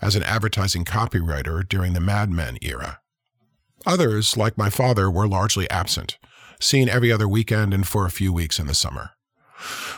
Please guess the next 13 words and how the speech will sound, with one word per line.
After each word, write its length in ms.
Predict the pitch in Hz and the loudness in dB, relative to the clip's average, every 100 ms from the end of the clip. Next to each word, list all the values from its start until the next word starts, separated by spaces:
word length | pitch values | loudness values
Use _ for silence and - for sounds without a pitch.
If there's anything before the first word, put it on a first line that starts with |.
| 151 | 2
Most 200 | 170 - | 2 2
of 100 | 175 | 0
our 120 | 139 | 0
parents 460 | - 151 127 120 127 | 0 2 2 2 2
weren't 180 | 120 | 0
evil, 500 | - 151 120 - - - | 2 0 0 -6 -12 -6
just 360 | - 113 - _ - | 0 2 2 _ -2
self-absorbed 800 | - 110 117 104 95 104 104 107 | 2 2 2 0 0 2 2 2
and 120 | 101 | 0
perhaps 360 | 95 110 107 | 2 0 0
a 40 | 107 | 0
bit 240 | 113 110 | 0 0
meretricious, 880 | 107 104 101 - 117 - - - | 2 2 2 2 2 0 0 -2